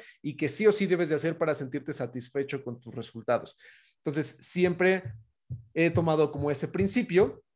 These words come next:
y le doy prioridad a lo que es más importante para mí. En este caso, que es la producción de videos en YouTube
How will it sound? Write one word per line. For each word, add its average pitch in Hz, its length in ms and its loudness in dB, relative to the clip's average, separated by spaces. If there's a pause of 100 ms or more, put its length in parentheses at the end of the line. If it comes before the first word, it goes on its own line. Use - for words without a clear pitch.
(440)
y 160 80 4
le 156 120 4
doy 151 200 6
prioridad 170 640 4
a 165 60 0
lo 143 140 0
que 135 160 -4
es 135 140 -6
más 127 180 -4
importante 117 540 -8
para 143 200 0
mí. 220 280 -6
En 127 140 -4
este 127 240 -4
caso, 131 320 -2
que 127 160 -2
es 127 120 -2
la 135 120 0
producción 127 560 -6
de 131 200 2
videos 123 360 -2
en 127 120 -4
YouTube 165 340 0